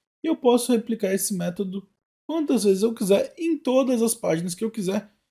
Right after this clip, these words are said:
Então, se eu for usar algum estilo, algum bloco, alguma coisa em várias páginas, eu não preciso ficar criando manualmente cada uma. Isso é muito boa para as redes sociais, para informações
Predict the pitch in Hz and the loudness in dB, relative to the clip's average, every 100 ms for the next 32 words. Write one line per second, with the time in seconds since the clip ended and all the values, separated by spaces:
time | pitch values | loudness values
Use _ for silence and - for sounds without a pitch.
0 | _ 262 262 - 294 269 269 240 202 202 | _ 0 2 4 4 2 0 0 4 2
1 | - - 226 185 202 254 269 - - - | 2 2 2 2 0 2 2 0 -2 -4
2 | 202 185 160 165 214 160 151 180 160 - | -2 0 0 0 -2 0 4 6 4 2
3 | 165 175 220 196 190 180 160 147 _ _ | -4 -2 -4 0 2 2 0 -8 _ _
4 | _ 285 269 208 220 233 - - 208 226 | _ 0 4 6 6 4 2 2 4 4
5 | 208 226 226 226 220 202 196 - 196 185 | 6 6 6 4 2 -2 -6 -6 -6 -2
6 | 180 175 185 175 170 160 151 147 - 208 | 0 0 0 -2 -4 -6 -8 -10 -8 -4
7 | 190 202 - _ _ _ 277 - 262 269 | -2 -4 -6 _ _ _ -2 2 4 4
8 | 262 190 190 175 190 170 175 156 - 226 | 4 4 4 4 2 2 2 0 0 0
9 | - 214 190 190 156 - - - 170 196 | 0 -2 -2 -4 -4 -6 -6 -6 -4 -2
10 | 190 202 - 170 165 143 - | 0 0 -2 -4 -4 -4 -6